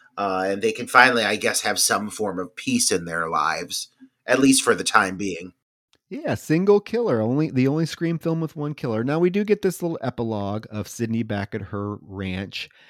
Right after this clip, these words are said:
Speaker 2: And, you know, she's outside when this, and she, you know, she's checking the mail or whatever. She comes back in with her dog, and she's getting ready to shut the door and set the alarm, but she stops herself.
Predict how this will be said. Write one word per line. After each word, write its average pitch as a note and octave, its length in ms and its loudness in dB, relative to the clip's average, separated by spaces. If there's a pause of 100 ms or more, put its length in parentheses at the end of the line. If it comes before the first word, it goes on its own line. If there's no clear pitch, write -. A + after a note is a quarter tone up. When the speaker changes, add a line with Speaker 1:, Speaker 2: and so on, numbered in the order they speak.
(320)
Speaker 2:
And, G#2 300 2
you G#2 80 0
know, G2+ 60 -2
she's G#2 260 -6
outside G2 680 -2
when G2+ 100 -4
this, G2 380 -6
and F#2+ 200 -6
she, - 140 -10 (160)
you G2+ 140 -2
know, F#2 100 0
she's F2 300 -10
checking G#2 340 -6
the G2 80 -2
mail F#2+ 240 -2
or F#2 60 -6
whatever. F#2 200 -6
She - 120 -10
comes G2 180 -6
back G2 300 -4
in G2 200 -6
with F#2 120 -10
her G2+ 80 -6
dog, F#2 580 -6 (320)
and A#2 100 -4
she's B2 160 -4
getting D3 260 4
ready C#3 200 4
to C3+ 80 2
shut C3 320 2
the C#3+ 80 0
door B2+ 640 2 (380)
and A#2+ 120 2
set - 260 4
the C3 100 4
alarm, D3 580 2
but C3+ 160 2
she - 140 -2
stops A3+ 400 -6
herself. D2 560 -12